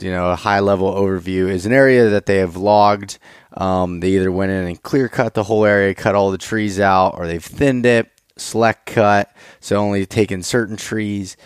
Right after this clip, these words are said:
And what onX has is they have the United States Forest Service timber cuts showing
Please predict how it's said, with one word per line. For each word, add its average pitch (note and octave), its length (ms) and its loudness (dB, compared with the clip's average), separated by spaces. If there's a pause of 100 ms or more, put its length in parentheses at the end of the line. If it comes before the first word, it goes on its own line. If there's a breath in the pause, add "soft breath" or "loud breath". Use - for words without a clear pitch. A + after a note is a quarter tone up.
(440 loud breath)
And G2+ 400 -2
what A2+ 140 0
onX A#2 500 0
has F#2+ 400 0
is G2 420 -2
they G#2 140 0
have B2 180 -2
the G#2 60 -6
United A2 300 0
States G#2 280 -4
Forest G2 400 -2
Service F2+ 540 -4
timber G2 360 -4
cuts - 360 -4
showing F#2+ 400 -2